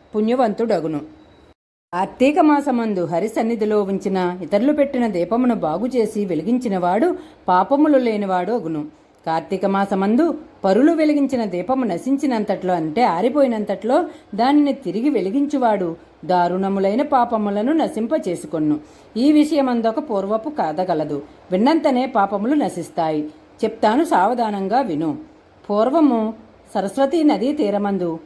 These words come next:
సృష్టి మొదలు పూజా నైవేద్యములు లేక జీర్ణమైన విష్ణాలయం ఒకటి కలదు.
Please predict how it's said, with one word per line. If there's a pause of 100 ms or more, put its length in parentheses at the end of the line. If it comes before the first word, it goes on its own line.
(160)
సృష్టి
మొదలు (300)
పూజా
నైవేద్యములు
లేక (260)
జీర్ణమైన (220)
విష్ణాలయం
ఒకటి
కలదు.